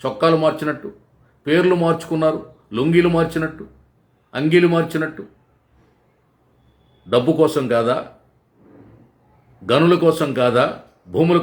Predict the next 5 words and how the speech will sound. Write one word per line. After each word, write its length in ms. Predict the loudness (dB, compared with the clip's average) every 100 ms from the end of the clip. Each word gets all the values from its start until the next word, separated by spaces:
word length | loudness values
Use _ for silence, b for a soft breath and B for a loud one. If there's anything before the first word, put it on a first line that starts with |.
| 0
కోసం 240 | 0 -4 0
కాదా? 240 | 0 0 -2 -6 -20 _ _ _ _ -2
రాజకీయ 520 | 0 2 2 2 4 2 -2 -12 _ -6
పదవుల 280 | 0 2 2 -2
కోసం 260 | -2 -4